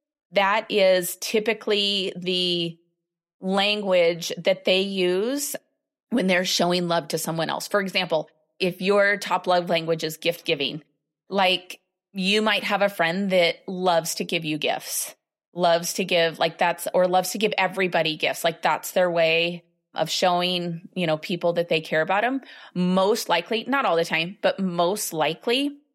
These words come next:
that's one of their top love languages, is because that's the way that they feel good when someone loves them. So they want to share that with someone else.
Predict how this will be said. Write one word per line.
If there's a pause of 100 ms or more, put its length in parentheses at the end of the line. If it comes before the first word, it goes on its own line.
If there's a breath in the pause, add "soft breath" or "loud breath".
that's
one
of
their
top
love
languages, (240)
is
because
that's
the
way
that (200)
they
feel
good
when
someone
loves
them.
So
they
want
to
share
that
with
someone
else.